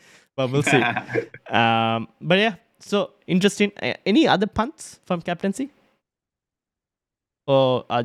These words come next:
Speaker 1: is it just those three and
Speaker 2: I think it's just those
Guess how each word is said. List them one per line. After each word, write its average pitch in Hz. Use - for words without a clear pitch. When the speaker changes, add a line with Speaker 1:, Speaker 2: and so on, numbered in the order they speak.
Speaker 1:
is -
it 139
just -
those 120
three 107
and 107
Speaker 2:
I -
think 139
it's 139
just -
those 101